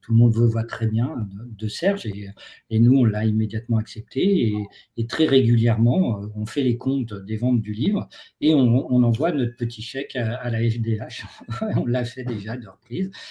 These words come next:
Et on continuera à le faire si le livre continue à, à se vendre et si on épuise le tirage. Euh, non, non, moi, je le respecte parfaitement, ce choix, et je le trouve, euh,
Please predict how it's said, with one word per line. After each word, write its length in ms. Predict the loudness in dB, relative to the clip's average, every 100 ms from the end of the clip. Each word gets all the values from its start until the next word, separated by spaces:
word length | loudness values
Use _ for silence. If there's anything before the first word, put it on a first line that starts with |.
| -20 -20 -2
Et 220 | 2 4
on 160 | 4 0
continuera 460 | -2 -4 -2 -2
à 40 | -2
le 60 |
faire 260 | -4 -4 -6
si 180 | -6 -8
le 120 | -6
livre 340 | -6 -6 -6
continue 480 | -4 -6 -4 -2 -2
à, 80 | -4 -12 -20 _ _
à 80 | -12
se 160 | -6
vendre 260 | -2 -2 -2
et 20 | -4
si 180 | -4
on 100 | -2 -2
épuise 360 | -4 -10 -8
le 80 | -8
tirage. 420 | -8 -6 -6 -6 -14 -20 -20 -8
Euh, 580 | -2 0 2 2 0 -2 -6 _ 0
non, 100 | 4
non, 120 | 4
moi, 140 | 4
je 100 | 0
le 60 | -2
respecte 460 | -4 -6 -10 -8 -10
parfaitement, 520 | -12 -16 -8 -4 -4
ce 140 | -6
choix, 320 | -12 -12 -10 -10
et 80 | -10
je 100 | -14
le 60 |
trouve, 280 | -12 -10 -8
euh, 140 | -10